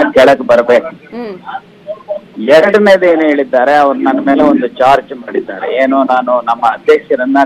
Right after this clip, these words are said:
Speaker 1: ಕಡು ಭ್ರಷ್ಟ ಅಂತ ಹೇಳಿ ಕರೆದಿದ್ದೇನೆ ಅಂತ.
Speaker 2: ಹ್ಮ್.
Speaker 1: It is a open challenge to Mister ಅಶ್ವಥ್ ನಾರಾಯಣ್.
Speaker 2: ಹ್ಮ್.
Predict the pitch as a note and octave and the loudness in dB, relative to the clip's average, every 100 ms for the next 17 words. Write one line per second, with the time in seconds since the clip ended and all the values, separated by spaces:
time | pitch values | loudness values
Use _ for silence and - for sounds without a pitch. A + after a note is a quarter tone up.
0 | - A#2 A#2+ A#2 A#2+ - C3+ B2 - A#2 | 2 0 2 0 0 0 0 0 -2 -2
1 | A#2+ A#2+ A2+ G#2+ G2 A#2+ B2+ C3+ - G2 | 0 0 0 0 0 0 2 2 2 0
2 | F#2 - - - A3+ G3+ - _ _ _ | -2 -6 -10 -12 -10 -12 -16 _ _ _
3 | _ - G#3+ A#3 - _ _ _ - B2 | _ -14 -12 -12 -14 _ _ _ -4 2
4 | C#3 C#3+ C#3 D#3+ E3+ E3 D3+ C#3 C#3+ C3+ | 4 6 6 6 4 2 2 0 0 -2
5 | - C3 B2 - G#2+ - A#2 - F3+ E3+ | -4 -6 -6 -2 -4 0 -2 0 -2 0
6 | F#3+ F#3 E4+ C#4+ B3+ A3+ | -2 -4 -4 -4 -2 -2